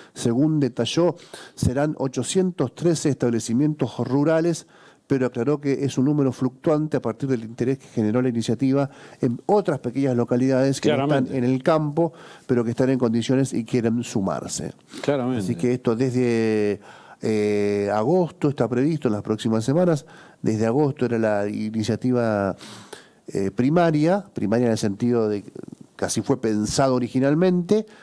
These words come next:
Speaker 1: Eh, así que, bueno, más de ochocientos establecimientos
Speaker 2: Eso.
Speaker 1: escolares, la mayoría públicos, están en condiciones de arrancar.
Speaker 2: Bueno.
Speaker 1: Y las escuelas, eh, ur-, eh,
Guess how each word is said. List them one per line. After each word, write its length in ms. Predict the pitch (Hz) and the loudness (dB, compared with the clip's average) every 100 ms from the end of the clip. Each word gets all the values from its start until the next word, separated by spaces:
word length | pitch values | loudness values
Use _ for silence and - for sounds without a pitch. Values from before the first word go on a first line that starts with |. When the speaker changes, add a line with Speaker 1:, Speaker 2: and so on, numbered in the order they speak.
| - - - - | -20 -20 -12 -2
Speaker 1:
Eh, 1040 | 120 117 113 110 110 110 107 107 104 98 - _ - | 0 2 2 2 0 0 0 0 0 -4 -10 _ -6
así 340 | 98 104 131 123 | -4 -2 -2 -2
que, 720 | 131 123 117 110 107 101 104 | 0 2 2 0 0 0 0
bueno, 180 | 127 87 | 0 0
más 200 | 104 113 | -2 0
de 80 | 117 | 0
ochocientos 580 | 117 117 151 156 147 | 0 0 0 0 0
establecimientos 640 | 123 120 117 147 123 147 131 | 0 0 0 0 0 0 -2
Speaker 2:
Eso. 60 | 131 | -2
Speaker 1:
escolares, 520 | 123 135 143 147 - - - - - - _ | 0 2 2 -2 -6 -20 -20 -20 -20 -20 _
la 140 | 113 110 | 0 2
mayoría 540 | 110 107 113 123 120 | 2 0 0 0 -2
públicos, 840 | - _ 170 156 160 147 160 151 - - - _ | -4 _ 0 2 0 0 -2 -2 -10 -20 -20 _
están 680 | 110 - 127 120 120 117 113 | -8 -2 0 2 2 2 0
en 80 | 110 | 0
condiciones 440 | 113 113 127 123 | -2 0 0 2
de 200 | 113 120 | 0 -2
arrancar. 540 | 104 92 95 87 87 - _ | -4 -6 -6 -8 -12 -16 _
Speaker 2:
Bueno. 320 | 143 131 110 | -2 0 0
Speaker 1:
Y 160 | 147 - | -2 0
las 320 | 156 135 - | 0 0 -4
escuelas, 480 | 135 - 170 143 - - | -8 -2 0 0 -4 -2
eh, 160 | 139 135 | 0 2
ur-, 220 | 151 147 | 0 2
eh, 320 | 143 135 131 | 2 2 2